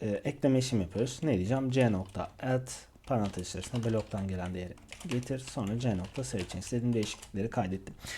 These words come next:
Şimdi size bir soru. Biraz önce oluşturmuş olduğum, yorumlarda bunun da cevabını bekliyorum sizden. Biraz önce oluşturmuş olduğum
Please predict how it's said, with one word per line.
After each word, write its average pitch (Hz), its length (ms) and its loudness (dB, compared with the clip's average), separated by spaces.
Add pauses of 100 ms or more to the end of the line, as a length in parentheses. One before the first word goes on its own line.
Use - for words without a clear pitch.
(240)
Şimdi 214 180 6
size 190 240 8
bir 175 60 4
soru. 135 320 6 (120)
Biraz 139 200 6
önce 180 180 6
oluşturmuş 131 640 2
olduğum, 90 260 6 (200)
yorumlarda 123 560 8
bunun 127 140 8
da 107 100 8
cevabını 95 340 2
bekliyorum 92 380 -2
sizden. 104 340 -2 (400)
Biraz 131 180 8
önce 165 160 6
oluşturmuş 123 560 2
olduğum 85 260 2